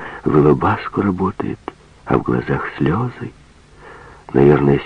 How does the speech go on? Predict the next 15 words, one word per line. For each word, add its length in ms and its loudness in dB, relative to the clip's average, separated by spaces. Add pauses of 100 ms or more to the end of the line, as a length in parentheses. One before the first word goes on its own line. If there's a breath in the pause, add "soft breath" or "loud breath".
сердцем 400 2
почувствовала, 760 2 (340 loud breath)
что 220 -2
это 220 -2
он, 300 -4 (380)
её 260 0 (140)
сын. 260 -4 (1800)
Опознать 560 2
его 140 4
не 120 2
опознали. 680 -2 (1120 soft breath)
Убитый 520 2
лежал 580 0
без 220 2
головы. 640 -2